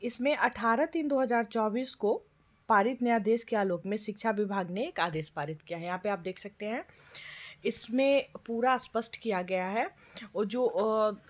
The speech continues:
माननीय उच्च न्यायालय के द्वारा आदेश पारित हुआ है, उसका अंश यहाँ पे दिया गया है। और इसके बाद दिया गया है कि माननीय उच्च न्यायालय द्वारा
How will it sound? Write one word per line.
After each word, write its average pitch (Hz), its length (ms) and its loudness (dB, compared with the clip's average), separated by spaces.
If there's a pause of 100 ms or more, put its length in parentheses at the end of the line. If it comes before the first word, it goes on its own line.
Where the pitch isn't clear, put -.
(760)
माननीय 226 340 4
उच्च 277 160 2
न्यायालय 233 320 2
के 240 140 2
द्वारा 220 280 2
आदेश 220 280 0
पारित 202 380 -2
हुआ 196 100 0
है, 202 80 0
उसका 196 220 -2
अंश 202 280 2
यहाँ 208 160 0
पे 190 120 -2
दिया 170 260 -4
गया 160 220 -8
है। 202 140 -4
और 247 140 0
इसके - 300 -6
बाद 247 160 0
दिया 208 240 -4
गया 165 160 -4
है 165 160 -4
कि 277 100 -6
माननीय 208 440 0
उच्च - 280 -6
न्यायालय 196 380 0
द्वारा 165 340 0